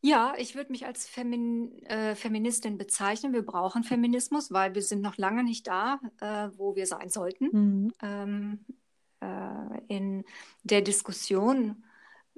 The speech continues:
Speaker 1: der Gleichberechtigung.
Speaker 2: Die ja im Grundgesetz
Speaker 1: Ähm,
Speaker 2: festgeschrieben ist. <laughs>
Speaker 1: ja. Ja, da gibt's, da gibt's noch unglaublich viel, was gemacht
Speaker 2: Ja.
Speaker 1: werden muss.
Speaker 2: Mhm.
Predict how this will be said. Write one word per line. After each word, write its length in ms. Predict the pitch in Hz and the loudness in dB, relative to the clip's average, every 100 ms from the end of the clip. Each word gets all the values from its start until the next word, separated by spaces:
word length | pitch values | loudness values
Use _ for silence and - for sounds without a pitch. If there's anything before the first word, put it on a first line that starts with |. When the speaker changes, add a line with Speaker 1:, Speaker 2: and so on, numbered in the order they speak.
| - - | -20 -4
Speaker 1:
der 200 | 262 185 | 2 4
Gleichberechtigung. 1080 | 175 208 226 254 240 240 - 240 254 311 370 - _ _ _ _ _ _ _ | 6 4 2 0 0 -4 -8 -4 -2 -2 -4 -10 _ _ _ _ _ _ _
Speaker 2:
Die 100 | 220 | 8
ja 100 | 226 | 10
im 100 | 202 | 10
Grundgesetz 560 | - 240 208 226 208 202 | 10 8 10 12 12 12
Speaker 1:
Ähm, 0 | |
Speaker 2:
festgeschrieben 640 | 311 208 220 - 208 196 | 8 8 4 2 2 2
ist. 180 | 202 - 208 - - | -2 -4 -8 -4 -2
<laughs> 280 | - 214 - 214 | -2 -6 -8 -2
Speaker 1:
ja. 240 | 214 202 294 302 - - - - - - - - - - - - - | 4 4 4 0 -4 -6 -6 -6 -10 -16 -12 -10 -8 -8 -10 -10 6
Ja, 260 | 233 262 | 10 12
da 100 | 285 | 12
gibt's, 420 | 220 262 262 - 277 | 10 6 6 6 8
da 120 | 233 | 6
gibt's 280 | 208 262 - | 6 2 2
noch 140 | 240 | 2
unglaublich 680 | 254 311 392 254 220 208 - | 4 6 8 6 6 2 -12
viel, 280 | - 208 180 170 | -8 -8 -6 -10
was 300 | 180 - - | -10 -10 -6
gemacht 380 | 180 180 - | -4 -4 0
Speaker 2:
Ja. 200 | 220 208 | 2 2
Speaker 1:
werden 120 | - 233 | 2 0
muss. 400 | 302 392 - - | 0 -2 -6 0
Speaker 2:
Mhm. 260 | 214 208 | 0 2